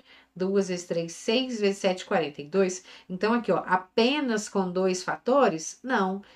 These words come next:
Esse quarenta e dois, ele é composto. E aqui eu tô usando o quê? Ó, três fatores, tá? Então, a certa só pode ser a última, né? O número dois é o único número primo que é par.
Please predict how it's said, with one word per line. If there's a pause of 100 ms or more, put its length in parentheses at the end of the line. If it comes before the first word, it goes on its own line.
(140)
Esse
quarenta
e
dois,
ele
é
composto.
E
aqui
eu
tô
usando
o
quê?
Ó,
três
fatores, (160)
tá? (640)
Então,
a
certa
só
pode
ser
a
última,
né? (600)
O
número
dois
é
o
único
número
primo
que
é (160)
par.